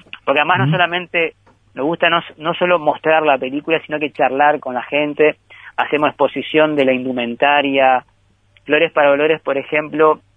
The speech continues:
Speaker 1: era una pelicu-, fue una, es una película donde hay mucha sangre, entonces había chiquetes de sangre por to-, <laughs> por todo el
Speaker 2: Ujú.
Speaker 1: lugar que,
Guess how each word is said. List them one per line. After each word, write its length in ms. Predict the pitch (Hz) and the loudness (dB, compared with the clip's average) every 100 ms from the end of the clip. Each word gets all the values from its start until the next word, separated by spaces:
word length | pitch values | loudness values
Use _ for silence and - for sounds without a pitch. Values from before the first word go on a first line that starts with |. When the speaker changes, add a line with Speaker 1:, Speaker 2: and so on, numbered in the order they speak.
| _ | _
Speaker 1:
era 140 | 131 | -4
una 160 | 139 139 | 0 0
pelicu-, 500 | 131 135 143 143 123 | 0 -2 -4 -6 -6
fue 140 | - 156 | -2 0
una, 180 | 147 135 | 0 -2
es 220 | 160 - | -4 -2
una 120 | 156 | -2
película 380 | 135 135 151 143 | 0 -2 0 2
donde 160 | 131 135 | 2 2
hay 60 | |
mucha 200 | 143 143 - | 0 -2 0
sangre, 480 | 165 160 156 170 - _ _ - - _ | -2 0 0 0 -2 _ _ -20 -20 _
entonces 280 | 123 135 143 | -6 -4 0
había 260 | 143 143 127 | 2 2 0
chiquetes 440 | - 131 160 160 123 | -6 -8 -4 -4 -2
de 60 | |
sangre 280 | 156 151 139 | 0 0 0
por 180 | 120 127 | -2 -6
to-, 100 | - | -6
<laughs> 280 | - 180 165 | -4 -4 0
por 100 | 123 | 0
todo 160 | 143 151 | 2 4
el 60 | |
Speaker 2:
Ujú. 60 | 143 | 4
Speaker 1:
lugar 220 | 143 156 | 4 2
que, 200 | 147 127 | -2 -8